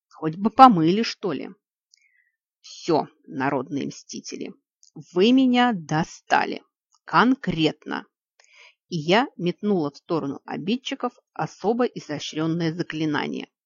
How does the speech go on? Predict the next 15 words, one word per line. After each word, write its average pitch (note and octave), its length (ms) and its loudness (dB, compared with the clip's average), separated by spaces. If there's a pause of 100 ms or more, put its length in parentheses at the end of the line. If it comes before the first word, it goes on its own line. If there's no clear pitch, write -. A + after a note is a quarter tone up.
(580)
Александр D#3+ 720 -2 (140)
даже G#3 380 0
зажмурился G3 720 0
на C#3+ 160 -6
всякий - 320 -12
случай - 500 -16 (100)
и - 60 -18
спрятался - 580 -8
под - 200 -16
крыльцо. - 520 -14 (800)
Виктор F#3 460 -4 (100)
предусмотрительно F3 1000 -4
шмыгнул E3 500 -4
за E3 160 -2
дверь. C3+ 340 -6